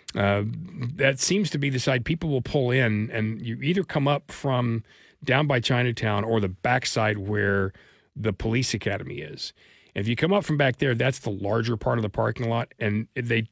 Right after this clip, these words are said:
they take you, a lot of times you, you don't get to choose. They just take you around. They don't let you turn certain places. But if they make you go that way, I'll try to go all the way around because that east side is almost always a little easier to park on. And we,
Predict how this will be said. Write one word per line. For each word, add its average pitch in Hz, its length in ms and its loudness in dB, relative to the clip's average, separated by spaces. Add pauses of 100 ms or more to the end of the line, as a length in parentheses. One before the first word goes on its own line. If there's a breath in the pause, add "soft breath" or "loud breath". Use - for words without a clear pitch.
they 120 140 0
take 202 300 -2
you, 120 140 2
a 113 40 0
lot 143 140 2
of 190 60 -2
times 117 260 0
you, - 120 -10
you 135 140 -4
don't 135 140 0
get 123 140 -2
to 104 80 -6
choose. 98 360 -2
They 110 140 0
just 110 200 -2
take 110 300 -2
you 98 100 -4
around. 98 320 0
They 98 100 -2
don't 104 240 -4
let 113 200 -2
you 107 100 -6
turn 110 260 -4
certain 90 280 -6
places. - 460 -6 (540 loud breath)
But 117 120 2
if 110 100 0
they 110 140 2
make 147 320 0
you 143 80 0
go 117 300 0 (100)
that 110 240 -2
way, 117 180 4
I'll 127 160 2
try 139 200 0
to 107 60 0
go 104 160 2
all 107 120 2
the 101 60 2
way 95 100 0
around 113 400 2
because 101 220 -2
that 98 120 -2
east 131 160 -2
side 107 200 2
is 92 180 -2
almost 190 440 0
always 117 360 4
a 101 60 -2
little 123 380 0
easier 110 280 0
to 98 80 -2
park 107 280 0
on. 127 280 2 (460 loud breath)
And 110 140 0
we, 170 140 0